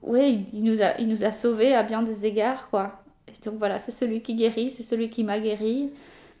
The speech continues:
celui qui a guéri son papa aussi. Et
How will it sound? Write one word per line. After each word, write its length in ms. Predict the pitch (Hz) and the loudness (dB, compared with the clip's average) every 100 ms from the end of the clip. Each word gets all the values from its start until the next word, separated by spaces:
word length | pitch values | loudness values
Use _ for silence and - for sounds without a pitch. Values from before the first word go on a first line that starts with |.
| _ _ _ | _ _ _
celui 280 | - 233 226 | -4 -2 2
qui 80 | |
a 80 | 214 | 2
guéri 240 | 196 208 220 | 4 2 0
son 160 | 226 | -2
papa 360 | 220 208 220 214 | -2 0 2 2
aussi. 520 | 220 220 226 233 269 | 2 -2 -6 -4 -2
Et 220 | 208 202 | -4 -6